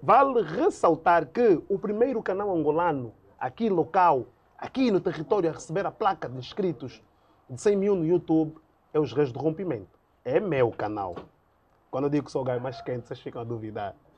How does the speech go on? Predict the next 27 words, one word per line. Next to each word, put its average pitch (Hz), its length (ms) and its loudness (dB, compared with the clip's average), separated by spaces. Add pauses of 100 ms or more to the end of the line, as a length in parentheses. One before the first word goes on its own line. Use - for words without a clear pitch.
(280)
E 117 60 -8
agora 147 240 0
vamos, 165 260 0 (180)
em 131 80 -8
menos 160 340 4
de 156 60 6
um 180 140 10
ano, 180 200 4 (220)
vou 151 140 2
ter 175 100 2
dois 180 260 4
canais 165 320 2
com 156 140 -6
cem 180 180 4
mil 180 140 4
inscritos 165 440 -4
com 165 200 2
placa. 151 680 2
Vamos 143 140 -6
jogar 185 200 4
na 190 100 2
cara 196 200 4
daqueles 190 320 2
gajos 214 220 4
que 220 80 -6
não 233 80 6
acreditam. 175 600 0